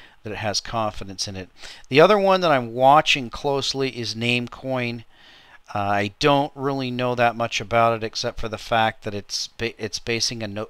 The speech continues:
a domain s-, name system, uh, a Bitcoin domain name system, and, uh, but I don't really know that much about it.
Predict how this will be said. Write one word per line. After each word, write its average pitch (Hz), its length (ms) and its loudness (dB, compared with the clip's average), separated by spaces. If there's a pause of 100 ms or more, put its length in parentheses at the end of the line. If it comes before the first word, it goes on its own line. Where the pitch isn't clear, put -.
a 117 60 -14
domain 117 540 -4
s-, - 160 -4 (120)
name 120 480 -2
system, 107 760 -2 (680)
uh, 90 300 -10 (300)
a 107 60 -10
Bitcoin 120 640 -6 (180)
domain 120 480 -2
name 110 260 -6
system, 95 560 -6 (680)
and, 98 420 -6
uh, 92 300 -2 (760)
but 98 300 -4 (500)
I 120 100 6
don't 120 200 -2
really 113 220 -4
know 107 140 -2
that 101 180 -2
much 101 200 -6
about 110 340 6
it. 107 140 -2